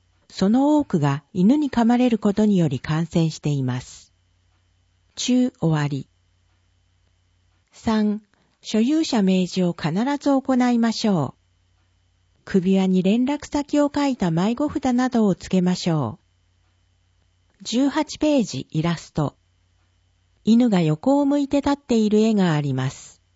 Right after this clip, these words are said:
その首の部分に向けて四つの吹き出しがあり、吹き出しの中には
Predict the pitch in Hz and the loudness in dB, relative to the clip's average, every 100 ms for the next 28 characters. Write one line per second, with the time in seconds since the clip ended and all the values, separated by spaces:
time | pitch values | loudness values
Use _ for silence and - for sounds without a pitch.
0 | _ _ _ _ _ _ - - 156 151 | _ _ _ _ _ _ -8 -4 -2 -2
1 | - 160 240 285 285 294 294 247 190 165 | -2 0 2 2 2 2 2 4 2 2
2 | 147 147 - 143 - 156 143 - 302 294 | 0 -4 -2 -4 -2 -2 -2 -4 -4 -2
3 | 214 - 214 220 - 208 202 190 131 131 | -2 -4 0 0 0 0 2 0 -2 -6
4 | - _ _ _ _ _ - - 233 240 | -12 _ _ _ _ _ -16 -8 0 0
5 | - 233 233 226 202 165 139 135 | 0 2 2 2 0 0 0 -2